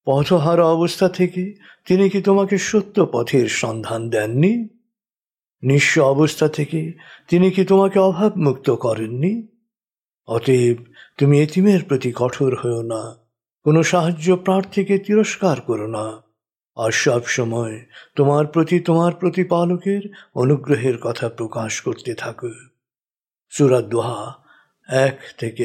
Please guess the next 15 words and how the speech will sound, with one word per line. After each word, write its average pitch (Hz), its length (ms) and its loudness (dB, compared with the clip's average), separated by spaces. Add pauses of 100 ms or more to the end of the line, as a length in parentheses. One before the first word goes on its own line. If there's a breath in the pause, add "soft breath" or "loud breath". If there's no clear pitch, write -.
এগারো 117 360 -2
আয়াত। 110 340 -8 (920)
এরপর 123 680 -2 (220 soft breath)
একের 139 400 2 (100)
পর 135 160 2
এক 120 320 -2
নাজিল 123 380 -2
হতে 117 240 -8
শুরু 113 320 -6
করল 110 520 -8 (300 loud breath)
সূরার 131 460 2
পর 113 220 -8
সূরা। 110 640 -10 (840)
মক্কার 143 400 2
বণিক 160 420 4